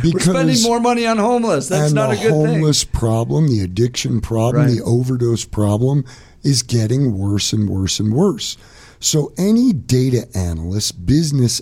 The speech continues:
Speaker 2: analyst would look at the numbers, the graphs, and go, "Huh. So the more we do this, the more we spend this,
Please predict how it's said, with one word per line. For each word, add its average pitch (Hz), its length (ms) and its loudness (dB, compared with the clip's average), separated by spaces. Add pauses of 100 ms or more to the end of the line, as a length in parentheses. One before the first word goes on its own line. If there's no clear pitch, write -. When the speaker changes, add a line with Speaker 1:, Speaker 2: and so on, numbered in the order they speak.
Speaker 2:
analyst 90 640 -6 (400)
would 123 200 2
look 127 460 0 (120)
at 160 200 -4
the 175 100 -2
numbers, 107 580 -2
the 123 120 -2
graphs, 98 840 -4
and 107 220 2
go, 95 360 -2 (220)
"Huh. 165 280 -2 (800)
So 143 260 2
the 113 140 0
more 117 420 4
we 180 260 0
do 156 320 2
this, 117 500 -4
the 110 200 -2
more 120 360 2
we 175 220 0
spend 147 540 0
this, 135 500 0